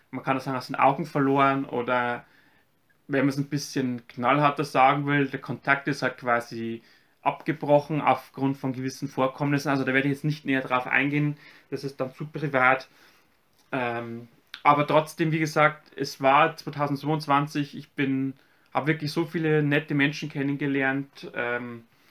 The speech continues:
auch den Kontakt mit anderen, die man schon kannte, noch intensivieren können, ähm, wo man sich natürlich dann,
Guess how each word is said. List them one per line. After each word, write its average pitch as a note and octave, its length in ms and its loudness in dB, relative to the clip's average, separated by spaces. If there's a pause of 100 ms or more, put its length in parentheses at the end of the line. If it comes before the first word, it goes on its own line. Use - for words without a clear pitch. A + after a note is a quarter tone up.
(760)
auch - 400 6 (260)
den D3 120 2
Kontakt D3+ 440 2
mit D3+ 140 0
anderen, D3+ 960 0
die - 80 -4
man C#3+ 180 4
schon D3 120 -4
kannte, C#3+ 360 0
noch C#3+ 140 -2
intensivieren D3 720 -2
können, C#3+ 600 0 (800)
ähm, A#2 680 -2 (120)
wo C#3 180 -6
man D3+ 140 2
sich D#3+ 140 -2
natürlich D#3 340 -2
dann, C3 240 -2